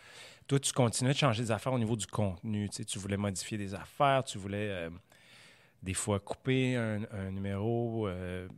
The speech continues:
embarquer d'autres choses à la place, je sais pas quoi. Mais dans toute sa forme, tout ça,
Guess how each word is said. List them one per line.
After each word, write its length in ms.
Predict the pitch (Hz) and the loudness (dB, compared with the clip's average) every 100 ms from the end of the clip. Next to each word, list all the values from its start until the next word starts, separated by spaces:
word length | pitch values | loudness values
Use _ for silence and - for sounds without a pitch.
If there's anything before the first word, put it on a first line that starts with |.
| - 69 - | -16 -16 -12
embarquer 400 | 90 101 95 - | -4 -2 -2 -4
d'autres 240 | 107 107 95 | -4 -2 -2
choses 220 | 113 104 | -4 -2
à 60 | 98 | -4
la 80 | 87 | -6
place, 240 | 113 113 | -4 -4
je 40 | - | -4
sais 40 | |
pas 120 | - | -6
quoi. 160 | - 107 | -6 -2
Mais 180 | 107 - _ - - - | -2 -4 _ -20 -20 -10
dans 160 | - 107 | -2 0
toute 160 | 185 - | 0 0
sa 180 | 131 | 0
forme, 320 | 95 - 143 139 | 0 2 2 0
tout 140 | 107 | -4
ça, 320 | - 127 135 | -4 -4 -4